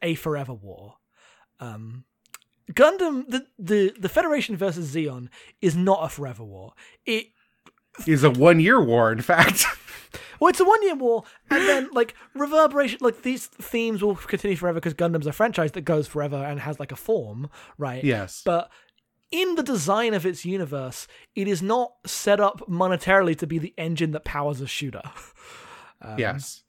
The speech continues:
Speaker 1: and I think that that colors a lot of any of Titanfall's ability to talk about any of the things it's doing.
Speaker 2: Yeah.
Speaker 1: Uh, and it's, it's just, it's just weird. It's just, I feel like I've been talking too much, but then I guess I, I was the one that watched the video. <laughs>
Speaker 2: Yeah,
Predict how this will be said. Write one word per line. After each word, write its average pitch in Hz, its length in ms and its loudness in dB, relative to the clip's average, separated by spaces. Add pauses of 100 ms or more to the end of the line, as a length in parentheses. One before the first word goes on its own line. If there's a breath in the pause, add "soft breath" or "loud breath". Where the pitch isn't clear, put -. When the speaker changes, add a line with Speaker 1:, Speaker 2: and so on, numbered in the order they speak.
(100)
Speaker 1:
and 190 100 2
I 185 60 4
think 269 260 2
that 240 120 -2
that 214 180 0
colors 196 340 2
a 170 60 -2
lot 165 160 0
of 165 160 -2
any 175 280 -2
of 147 300 -4
Titanfall's 165 460 -4
ability 151 420 -6
to 151 100 -10
talk 160 360 0
about 143 280 -8
any 151 220 -6
of 131 80 -8
the 143 60 -8
things 147 320 -8
it's 135 120 -18
doing. 196 440 -2 (600 soft breath)
Speaker 2:
Yeah. 110 300 -4 (640)
Speaker 1:
Uh, 120 340 -20 (600)
and 170 100 -4
it's, 190 200 -6
it's - 260 -4
just, - 200 -6 (120)
it's 208 120 -8
just - 200 -14
weird. 123 280 -12 (540)
It's 185 80 -14
just, - 180 -20
I 165 100 -4
feel 294 100 2
like 262 100 -4
I've 214 80 -2
been 185 80 -8
talking 160 220 -4
too 165 100 -10
much, 151 140 -8
but 156 60 -14
then 180 100 0
I 185 60 2
guess 196 140 4
I, 185 180 4 (100)
I 175 120 4
was 170 140 0
the 160 60 -8
one 156 140 -4
that 147 60 -6
watched 147 140 -8
the 139 80 -14
video. 143 200 -4 (120)
<laughs> - 120 -14
Speaker 2:
Yeah, 185 180 4